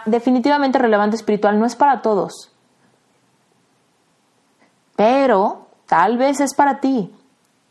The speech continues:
Y si es para ti, lo sabes en este momento. Si me estás escuchando ahorita en este momento, en tu panza, en tu estómago,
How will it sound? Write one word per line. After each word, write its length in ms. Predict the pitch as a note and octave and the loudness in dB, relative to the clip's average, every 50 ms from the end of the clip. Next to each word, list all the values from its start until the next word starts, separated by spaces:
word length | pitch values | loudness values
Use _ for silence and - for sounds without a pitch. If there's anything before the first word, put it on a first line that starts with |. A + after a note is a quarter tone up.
| _ - | _ -2
Y 120 | - G3 | -2 0
si 160 | F#3 A3 A#3 | 2 2 2
es 140 | C4+ C#4+ - | 0 0 0
para 280 | - A3+ E3 - G#3+ - | 0 2 2 2 -2 -2
ti, 220 | A#3+ A#3+ C4+ D#4 | -2 0 0 2
lo 140 | D4+ G#3+ G3 | 0 0 -2
sabes 340 | - - A3 G#3+ A3 A3 G#3+ | 0 0 2 2 2 0 0
en 100 | G3+ G3 | -2 -2
este 160 | F#3 - G3+ | 0 0 0
momento. 320 | G3 F#3 F#3 F#3 F#3 F#3+ | 0 0 0 0 0 0
Si 120 | F#3 G#3 G3+ | 0 0 0
me 60 | G#3 | 0
estás 220 | G#3 A#3 C4 C4+ | 0 0 -2 0
escuchando 760 | C#4+ C4+ - - A3+ - - A#3+ A3+ A3+ A#3 A#3 B3+ D#4 G4 - | -2 -4 -4 -4 -6 -2 0 0 0 0 2 2 2 0 2 2
ahorita 460 | G#3 G3 G3+ G#3 A3+ A3+ A3 - B3+ | 0 0 0 0 -2 -4 -2 -2 0
en 80 | A#3+ A#3 | 0 0
este 160 | A3+ - A#3+ | 0 0 0
momento, 520 | A3+ G#3 G3+ G#3 G#3+ G#3+ G#3 A3+ B3+ C4+ | 0 2 2 0 0 0 0 0 0 0
en 220 | A3 G3+ G3+ G3+ F3+ | 2 0 -2 -2 0
tu 260 | - C4+ C4+ C4 - | 0 -2 -2 0 0
panza, 480 | - A3 A3+ A#3+ B3 B3 - C#4 C#4 | 0 0 2 0 0 0 0 0 0
en 120 | C#4 B3 G#3 | 0 0 -2
tu 80 | A3 | -2
estómago, 840 | G3+ G#3 - - _ - A#3+ A#3 A#3+ A#3+ B3 A#3+ A#3+ B3+ - - | -4 -4 -6 -10 _ 0 0 2 2 0 0 2 0 0 0 -2